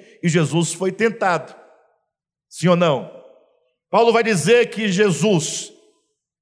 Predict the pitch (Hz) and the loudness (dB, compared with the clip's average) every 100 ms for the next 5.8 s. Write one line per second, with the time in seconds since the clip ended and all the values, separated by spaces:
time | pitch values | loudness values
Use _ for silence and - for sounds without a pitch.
0 | _ - 208 202 185 190 269 302 254 226 | _ -4 2 2 0 -2 -2 -2 -2 -2
1 | 151 226 185 208 185 190 160 160 135 107 | 2 4 4 0 -4 -4 -4 -2 -4 -4
2 | - _ _ _ - 151 202 175 170 156 | -14 _ _ _ -12 -2 0 0 0 2
3 | 214 220 - 180 196 165 170 202 190 185 | 4 4 2 -2 -2 -2 0 0 2 -2
4 | - - - 170 151 185 208 - 185 160 | -6 -8 -4 -2 -2 0 0 2 0 2
5 | 196 170 160 156 135 - 113 | 0 -2 -2 -2 -4 -8 -10